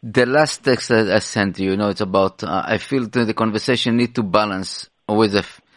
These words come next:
telling the woman that it's okay sometimes not to manage. Uh, and I, I just, I disagree totally. We don't, we didn't say that with the house has to be spotless and the house has to be, uh,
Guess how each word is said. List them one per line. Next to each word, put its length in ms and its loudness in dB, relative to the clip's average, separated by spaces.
telling 360 2
the 100 2
woman 520 0
that 280 -2
it's 240 -8
okay 280 2
sometimes 880 0
not 380 4
to 100 -2
manage. 600 -2
Uh, 280 0
and 200 -2
I, 240 0
I 140 0
just, 260 -2
I 140 0
disagree 640 -2
totally. 400 0
We 140 4
don't, 240 4
we 120 2
didn't 400 0
say 280 2
that 260 0
with 240 2
the 180 2
house 300 2
has 180 0
to 100 -4
be 140 -2
spotless 960 -4
and 200 4
the 80 0
house 320 2
has 160 -2
to 100 -2
be, 300 2
uh, 480 2